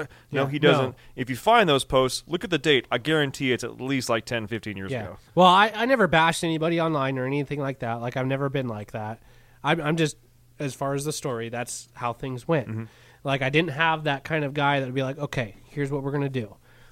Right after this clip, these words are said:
Speaker 2: Try this. If this doesn't work, call me back. Here's my line. Here's my direct line. We'll get this figured out." Like, I didn't have that kind of help. It was more like, more or less like, "Hey,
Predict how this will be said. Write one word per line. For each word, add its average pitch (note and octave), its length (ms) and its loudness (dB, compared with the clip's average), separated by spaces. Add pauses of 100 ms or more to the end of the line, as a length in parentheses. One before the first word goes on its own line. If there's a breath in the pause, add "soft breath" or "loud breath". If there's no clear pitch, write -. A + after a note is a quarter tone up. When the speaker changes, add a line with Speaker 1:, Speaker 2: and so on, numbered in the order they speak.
(100)
Speaker 2:
Try C#3+ 320 2
this. D3 320 -2
If C#3 80 -16
this C3+ 180 -4
doesn't D#3+ 200 -2
work, C3+ 340 -4
call C3 160 -2
me C#3+ 80 -2
back. C3 300 -4
Here's B2+ 200 -4
my C#3 100 0
line. B2 280 -4
Here's B2+ 220 -4
my C3+ 100 0
direct C3 320 0
line. B2 160 0
We'll A#2 100 -4
get A2+ 120 -10
this A#2 100 -10
figured A#2 260 -8
out." G#2 240 -8
Like, A2+ 120 -10
I C3 40 -6
didn't C3 280 -4
have B2+ 320 0
that A#2+ 160 -6
kind A#2+ 160 -6
of G#2 60 -10
help. G#2+ 220 -8
It A#2 80 -8
was A2+ 140 -8
more C3 180 -4
like, B2 300 -4
more C#3 180 -2
or C3+ 60 -2
less B2+ 300 -4
like, B2 180 -4
"Hey, D#3+ 240 0